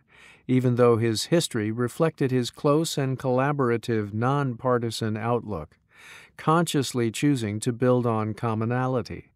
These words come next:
Another candidate and his allies' political action committee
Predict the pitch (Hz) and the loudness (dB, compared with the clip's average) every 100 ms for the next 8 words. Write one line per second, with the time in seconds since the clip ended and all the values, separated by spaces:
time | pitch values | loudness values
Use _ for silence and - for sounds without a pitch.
0 | _ _ _ _ _ _ _ - 113 127 | _ _ _ _ _ _ _ -2 2 4
1 | 147 139 110 127 131 123 110 135 156 143 | 6 4 2 0 0 0 0 -2 -4 -4
2 | 123 131 131 123 127 123 123 120 117 117 | -2 0 0 -2 -2 0 2 2 2 2
3 | 110 - - 131 127 131 120 107 113 147 | -2 -6 -6 0 2 2 0 0 2 2
4 | - 156 135 139 117 98 101 | 0 -4 -2 -2 -2 -2 -4